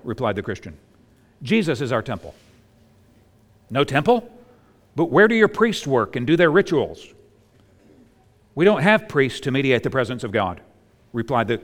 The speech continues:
the Christian. "Jesus is our priest." "No priests? Where do you offer your sacrifices and acquire the favor of your God?"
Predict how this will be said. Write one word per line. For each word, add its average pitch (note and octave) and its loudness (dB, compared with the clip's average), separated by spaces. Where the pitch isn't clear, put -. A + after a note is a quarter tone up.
the C3 -6
Christian. G2 -8
"Jesus F3+ 0
is G3+ 2
our A#2+ 2
priest." G2+ -8
"No B2 -2
priests? - -4
Where A2 0
do D3+ 2
you E3+ 4
offer F3 6
your G#3 4
sacrifices D#3+ 0
and E3 -2
acquire G#3 2
the G#3 0
favor A3+ 2
of C3+ 0
your D#3 2
God?" G#3 2